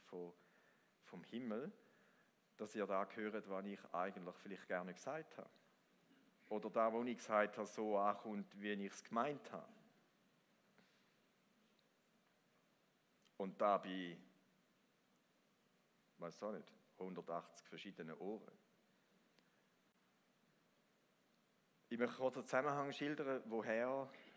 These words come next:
kommen wir in der Apostelgeschichte. Paulus war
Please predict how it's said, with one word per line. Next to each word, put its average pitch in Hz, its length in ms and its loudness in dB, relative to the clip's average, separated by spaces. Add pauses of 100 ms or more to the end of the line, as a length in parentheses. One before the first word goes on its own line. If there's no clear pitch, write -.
(160)
kommen 139 300 2
wir 180 260 -2 (280)
in 110 100 -4
der 113 100 2
Apostelgeschichte. 135 840 -4
Paulus 110 380 -2
war 107 80 -6